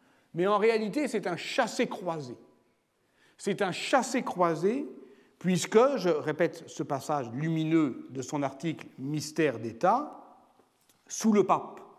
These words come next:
princeps et verus imperator,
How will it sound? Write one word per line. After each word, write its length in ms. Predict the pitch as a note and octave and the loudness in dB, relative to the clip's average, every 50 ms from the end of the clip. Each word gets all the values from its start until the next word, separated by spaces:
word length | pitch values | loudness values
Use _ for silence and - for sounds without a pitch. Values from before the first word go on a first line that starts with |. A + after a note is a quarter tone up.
| _ _ _ _ _ _ - _ _ _ - | _ _ _ _ _ _ -20 _ _ _ -2
princeps 600 | - F#3 F3+ E3+ D3+ - F#3 E3 - - - - - - | 0 2 2 2 4 4 2 2 0 -4 -12 -12 -8 -4
et 160 | D#3 D3 C#3 - - - - - - | -2 -2 -2 -4 -8 -18 -20 -18 -8
verus 540 | C3 B2 D3+ D#3+ D3+ D#3+ D#3 D3 - - - - | 0 2 2 4 4 4 2 0 -2 -6 -10 -6
imperator, 800 | E3 C#3+ C3+ B2 C#3 A#2+ A#2+ A#2+ A#2 C3+ D3 F#3 G#3+ A3 - - | -4 -4 0 2 0 0 0 -2 0 2 2 2 2 -2 -4 -12